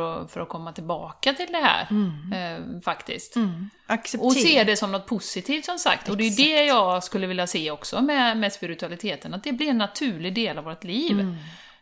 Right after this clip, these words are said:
Speaker 1: Både för män och kvinnor.
Speaker 2: Mm.
Speaker 1: Att vi, det är inte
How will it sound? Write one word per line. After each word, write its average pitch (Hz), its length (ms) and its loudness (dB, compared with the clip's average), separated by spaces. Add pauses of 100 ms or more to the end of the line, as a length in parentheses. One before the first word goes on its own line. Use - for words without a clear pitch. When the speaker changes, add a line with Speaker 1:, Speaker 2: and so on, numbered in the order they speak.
Speaker 1:
Både 233 320 2
för 233 140 0
män 190 420 4
och 285 120 -2
kvinnor. 226 440 2 (100)
Speaker 2:
Mm. 208 140 0 (400)
Speaker 1:
Att 220 260 -4
vi, 233 340 2 (480)
det 254 60 0
är 285 60 2
inte 294 160 -4